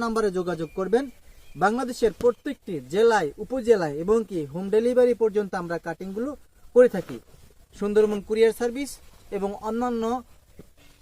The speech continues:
কুরিয়ারের মাধ্যমে আমরা এই কাটিংগুলো পৌঁছে দেই আপনাদের হাতে। দর্শক,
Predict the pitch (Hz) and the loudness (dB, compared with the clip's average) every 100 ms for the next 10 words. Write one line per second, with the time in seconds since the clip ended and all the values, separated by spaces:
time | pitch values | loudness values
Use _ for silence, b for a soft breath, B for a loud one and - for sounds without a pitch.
0 | _ 233 240 220 202 190 208 254 302 - | _ 4 8 8 6 2 2 2 0 -6
1 | 175 160 156 160 190 196 226 - 202 175 | -2 0 0 -2 -8 -6 -4 -2 -2 -2
2 | 170 156 226 190 160 139 123 135 113 - | -2 0 0 0 -4 -6 -8 -8 -10 -14
3 | - - - - - - - - 185 196 | -18 -16 -16 -16 -16 -12 -12 -6 -2 2
4 | 247 | 4